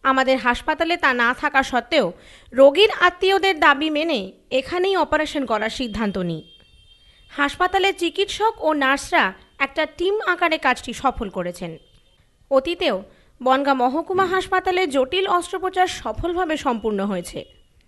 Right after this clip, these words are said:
এদিনের ঘটনাও প্রমাণ করল পরিকাঠামোর দিক দিয়ে উন্নত হয়েছে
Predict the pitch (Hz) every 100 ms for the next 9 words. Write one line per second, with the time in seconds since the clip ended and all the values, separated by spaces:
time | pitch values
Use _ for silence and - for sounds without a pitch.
0 | _ - 240 247 240 220 220 254 294 311
1 | 285 254 285 311 339 277 175 - - -
2 | - 285 302 370 415 415 415 427 403 359
3 | 392 403 - 302 330 330 339 359 - 254
4 | 160